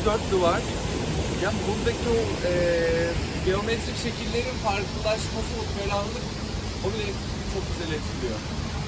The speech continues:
Dedik ki biz bunu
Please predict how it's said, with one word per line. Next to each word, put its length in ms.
Dedik 260
ki 120
biz 180
bunu 160